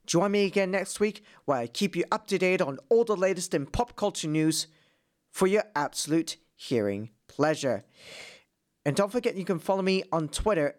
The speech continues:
at Phoenix Hero Time for all the pop culture news I post. And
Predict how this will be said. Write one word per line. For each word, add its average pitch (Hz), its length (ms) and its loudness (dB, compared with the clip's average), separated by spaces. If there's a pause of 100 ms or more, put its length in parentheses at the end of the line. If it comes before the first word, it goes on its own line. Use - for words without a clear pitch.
(120)
at - 200 -4
Phoenix 170 420 -2
Hero 214 280 4
Time 139 420 -6 (240)
for - 140 -4
all 196 200 4
the 180 120 0
pop - 300 -4
culture 220 340 -2
news 123 360 -2 (120)
I 85 200 -4
post. - 560 -6 (1200)
And 147 320 -4